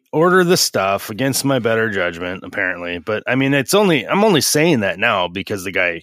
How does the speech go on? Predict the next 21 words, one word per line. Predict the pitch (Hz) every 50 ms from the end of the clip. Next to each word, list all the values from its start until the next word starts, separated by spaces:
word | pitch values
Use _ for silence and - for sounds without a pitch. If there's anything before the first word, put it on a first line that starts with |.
| _ _ _ _
canceled, | - - 107 101 95 - 82 82 80
right? | - - 85 87 90 - _ _ _ _ _ _ _ _ _ _ _ _ _ _ _ _ _ _
Um, | - - 123 123 120 110 101 101 95 90 87 _ _ _ - _ _ _ _ _
but | 139 143
as | 139 -
soon | - 196 202 196
as | 196 156
I | 151 139 139
ordered | 143 165 185 180 160 143 127 123 120 110 - - _ _ _ _ _ _ _ _ _ - _ _ _
everything, | 117 113 107 107 101 101 101 104 107 117 123 117
I'm | 107 104 107 107
like, | 110 104 104 117
"Oh, | 120 117 104 -
crap. | - 156 156 131 98 - _ _ _ _ - _ _ _ _ _ _ _ _ _ _ _ _ _ _
I'm | - 127 156
gonna | 160 127 110
need | 110 107 107
another | 107 107 107 110 107 101 104
boiler." | 98 123 151 165 175 143 107 90 87 - - _ _ _ _ _ _ _ _ _
And | 113 113 113
because | 107 113 - - 123 117 113 107 95 - -